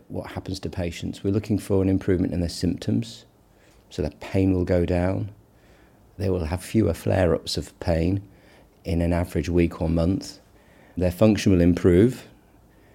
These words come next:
They might go out of the house more, less time off work,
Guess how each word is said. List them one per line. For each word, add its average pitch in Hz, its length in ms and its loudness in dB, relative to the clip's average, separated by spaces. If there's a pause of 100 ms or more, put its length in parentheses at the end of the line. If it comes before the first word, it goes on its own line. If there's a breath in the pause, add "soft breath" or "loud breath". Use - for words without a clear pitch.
(200 soft breath)
They 87 80 -4
might 87 180 -2
go 90 160 2
out 90 120 4
of 67 60 -4
the - 60 -2
house - 380 0
more, 107 320 4 (800 soft breath)
less 101 320 0
time 87 200 2
off 82 140 -2
work, 110 480 2